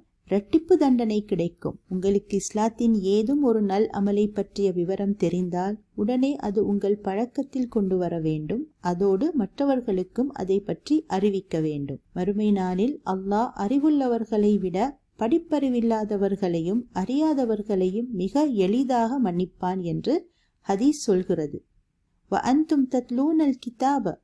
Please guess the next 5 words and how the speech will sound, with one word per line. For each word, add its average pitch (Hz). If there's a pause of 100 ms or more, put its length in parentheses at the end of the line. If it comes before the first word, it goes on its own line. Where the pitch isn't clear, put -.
(320)
அவர்கள் 208
தௌராத்தை 214
தவறாமல் 226
படிப்பவர்களாக 233
இருந்தனர். 175